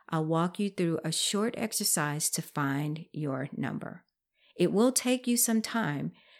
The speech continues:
because you really need to do the exercise more than once.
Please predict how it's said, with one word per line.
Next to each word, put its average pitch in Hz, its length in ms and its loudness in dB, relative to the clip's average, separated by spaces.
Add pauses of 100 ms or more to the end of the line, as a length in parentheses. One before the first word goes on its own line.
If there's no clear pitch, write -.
(140)
because 180 480 2
you 185 160 2
really 262 360 4
need 226 280 6
to 185 80 -2
do 170 180 4
the 156 180 0
exercise 147 920 0 (460)
more 185 240 6
than 165 160 6
once. - 480 0